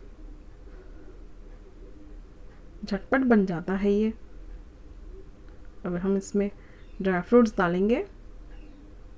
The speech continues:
बहुत ही ईजी है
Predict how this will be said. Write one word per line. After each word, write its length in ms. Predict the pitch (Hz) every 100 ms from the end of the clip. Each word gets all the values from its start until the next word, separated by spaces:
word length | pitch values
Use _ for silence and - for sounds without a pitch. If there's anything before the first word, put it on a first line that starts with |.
| - - - - - - - - - - - - - - - - - - - - - - - - - - - - - - - - - - - - -
बहुत 360 | 202 214 254 320
ही 60 |
ईजी 320 | 254 214 208 208
है 200 | 202